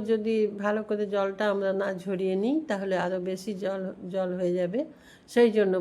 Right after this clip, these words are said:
বলছি জলটা ভালো করে ঝরিয়ে নেবেন ধোয়ার পর। এখন ওটা একটু ঢেকে দেব, ঢেকে দেওয়ার পর দেখব ওই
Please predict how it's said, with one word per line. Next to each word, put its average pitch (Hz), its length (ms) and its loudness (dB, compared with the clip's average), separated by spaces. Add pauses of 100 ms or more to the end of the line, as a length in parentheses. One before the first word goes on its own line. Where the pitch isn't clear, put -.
বলছি 180 320 0
জলটা 185 380 2
ভালো 180 280 -2
করে 220 260 -4
ঝরিয়ে 202 360 0
নেবেন 175 380 -2
ধোয়ার 175 380 0
পর। 156 140 -6 (840)
এখন 240 400 2
ওটা 247 240 4 (240)
একটু 233 260 -4
ঢেকে 220 380 2
দেব, 190 220 2 (200)
ঢেকে 220 280 2
দেওয়ার 214 340 2
পর 202 180 0
দেখব 190 280 -2 (540)
ওই 214 160 6